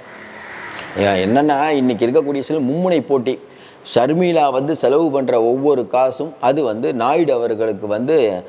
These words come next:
இழப்பு. ஏன்னா, அவங்க வந்து வாங்குற ஓட்டெல்லாம் வந்து, அஹ், அரசாங்கத்துக்கு எதிரான ஓட்டு. இப்படி நம்மை பொறுத்தவரை பார்த்துட்டு இருக்கும்போது, இப்ப இருக்க நிலைமை பிரகாரம் கொஞ்சம் ஒரு அப்பர், ஒரு ஸ்டெப் அதிகமாக இன்னைக்கு ஜெகன் இருக்காருங்கிறதுல மறுக்க முடியலை. ஒருவேளை பெரிய மாற்றங்கள் நடந்தால் ஒழிய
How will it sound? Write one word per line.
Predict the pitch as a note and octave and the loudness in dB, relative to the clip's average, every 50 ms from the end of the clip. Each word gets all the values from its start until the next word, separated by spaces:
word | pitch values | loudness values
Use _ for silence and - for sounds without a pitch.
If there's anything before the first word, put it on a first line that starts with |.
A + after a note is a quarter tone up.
| - - | -8 -2
இழப்பு. | - B2 D3 C#3+ - - A#2+ - - - | 0 2 2 2 0 -4 -8 -8 -8 -6
ஏன்னா, | - C3 | -4 -2
அவங்க | C#3+ C#3+ C3 A#2+ A2+ A#2 C3+ C#3+ | -2 -2 -2 -2 -4 -4 -2 0
வந்து | C#3 | 0
வாங்குற | B2 B2+ C#3 C#3+ C3+ | 0 0 0 0 0
ஓட்டெல்லாம் | A#2+ A#2 A#2 A#2+ A2 A#2+ B2 C#3 D3 C#3+ | 0 0 0 0 0 0 -2 0 -2 -2
வந்து, | A#2+ A#2 B2 C#3+ D3 C3+ A#2 G#2 F#2 F2 - - - - - - | -2 0 0 2 2 2 2 0 0 -4 -8 -12 -18 -16 -8 -6
அஹ், | |
அரசாங்கத்துக்கு | G#2+ G#2+ A2 G#2 G#2+ C3 C#3+ C#3+ D3 E3 D#3 D3+ C3+ A2+ A#2 | -4 -2 0 2 2 2 2 2 0 -2 -2 -2 -2 -2 0
எதிரான | A2+ A#2 B2 B2+ B2 A2+ G#2+ | 0 2 2 2 0 -2 -2
ஓட்டு. | G#2+ G#2 G#2 F#2+ C3 | -4 -4 -4 -2 -4
இப்படி | C3 A2 - D#3 D#3+ E3 E3+ - - - - - - - - - | -4 -2 0 0 0 0 -2 -4 -8 -18 -20 -20 -20 -20 -10 -4
நம்மை | G2+ A#2+ C#3 C#3+ | 0 2 2 2
பொறுத்தவரை | A#2+ C3+ C#3 B2+ E3+ E3 D3 B2+ | 2 0 -2 0 0 -2 0 2
பார்த்துட்டு | C#3 C#3+ B2+ C#3 C3+ B2+ | 0 0 0 -2 -6 -4
இருக்கும்போது, | C#3 C#3+ C3+ A#2+ B2+ B2 B2+ C#3 E3 F#3+ G3+ F#3 - - - - - - | -4 -4 -2 -2 -2 0 0 0 2 2 0 -2 -4 -8 -14 -12 -6 -2
இப்ப | E3+ E3+ D#3+ - - B3 | -2 -2 -2 0 2 2
இருக்க | A3 G3+ G3 A#3 G#3 - | 2 4 2 0 0 -2
நிலைமை | C#3 C#3+ D3+ D#3+ E3 D#3+ D3 | -2 -2 -2 0 0 -2 -4
பிரகாரம் | C3 C#3 C#3+ D3 E3 F#3+ G3 - - - - - | -4 -4 -2 0 0 0 -2 -4 -10 -18 -6 -2
கொஞ்சம் | - F#3 A3 A3+ A3+ G3 B3 B3 - - - - - | 0 0 2 2 2 2 2 0 0 -4 -14 -10 -6
ஒரு | C#3 C3 | -4 -4
அப்பர், | C3+ - - - - D3+ C#3 - | -2 -4 -4 -2 -2 -2 0 0
ஒரு | C#3 C#3+ D#3 D3+ | 0 0 2 2
ஸ்டெப் | D#3 D#3+ D3+ D3 - - A3+ A3+ - - - - | 0 0 -2 -2 0 -2 -2 -2 -4 -16 -10 -6
அதிகமாக | - B2 C3 C#3 C#3 C3 B2 A#2+ A#2+ B2 E3+ | -4 -2 -2 0 -2 0 0 0 -2 -2 -2
இன்னைக்கு | G#3 F3+ D3 A2+ A2+ G#2+ F#2+ G2 A#2+ | -4 -4 -2 -2 0 0 2 2 2
ஜெகன் | B2+ D3 D3+ | 2 2 0
இருக்காருங்கிறதுல | B2+ B2 A2+ G#2 A#2+ A2+ A2 G2+ A2 B2 C#3+ C3+ | 0 0 0 0 0 -2 -2 -2 -4 -2 -2 -2
மறுக்க | A#2 A2 A2+ A#2+ A#2 A#2+ | 0 0 0 0 0 -2
முடியலை. | G#2+ G2 F#2+ G#2+ B2 A#2+ A#2+ - - - - - - - | -2 -2 -2 -2 -2 -2 -4 -6 -16 -20 -20 -20 -4 0
ஒருவேளை | - A2+ C3+ D#3 E3+ E3+ F#3+ | 2 2 4 4 2 2 0
பெரிய | F3 - C#3+ D#3 D#3+ G3 A3 A#3 G#3+ | 0 2 2 2 2 2 2 2 0
மாற்றங்கள் | E3 C#3 D3 E3 D#3+ E3 - E3+ D#3+ D3+ C#3+ | 0 -2 -6 -6 -4 -4 -4 -4 -4 -4 -4
நடந்தால் | C3 B2 B2+ C3 C#3 C#3 C#3 C3 C3 B2+ B2+ A#2+ | -4 -2 -4 -4 -2 -2 0 2 2 2 2 2
ஒழிய | A#2+ D3+ F#3 G#3+ G#3 A3+ - | 2 0 2 2 0 0 0